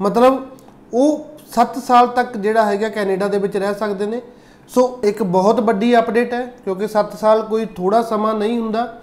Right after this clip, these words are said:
ਅਗਰ, ਅ, ਗੱਲ ਕਰੀਏ, ਅ, student visa ਨੂੰ ਛੱਡ ਕੇ ਹੋਰ ਹਰ ਇੱਕ category ਦੇ ਵਿੱਚ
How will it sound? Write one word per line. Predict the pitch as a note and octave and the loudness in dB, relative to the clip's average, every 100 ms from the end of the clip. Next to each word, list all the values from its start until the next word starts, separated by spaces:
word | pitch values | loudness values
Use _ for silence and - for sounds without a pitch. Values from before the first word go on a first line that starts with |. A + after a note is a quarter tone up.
| G#3 | -2
ਅਗਰ, | G#3+ C#4+ | 2 2
ਅ, | D4 - A3 A#3 | 0 -2 0 0
ਗੱਲ | G3 A3 | 2 2
ਕਰੀਏ, | B3 A#3+ A#3 B3+ | 2 0 0 0
ਅ, | B3+ G3+ G3 G3+ G#3+ G3 F#3+ - F3 | 0 -2 0 -2 -4 -8 -14 -16 -18
student | - - G#3+ B3+ C#4 | -10 -2 2 2 2
visa | B3+ A3+ B3 | 0 2 2
ਨੂੰ | B3+ | 0
ਛੱਡ | A#3 G3 F#3+ | -2 -2 -2
ਕੇ | G#3+ | -4
ਹੋਰ | G#3+ G3 A#3 | -2 0 0
ਹਰ | G#3+ F3+ A3+ | 0 0 0
ਇੱਕ | C#4+ - | 0 -4
category | A#3 A3 A#3 A3+ A#3 | -4 -2 -2 -2 -2
ਦੇ | A#3 | -2
ਵਿੱਚ | G3+ | -4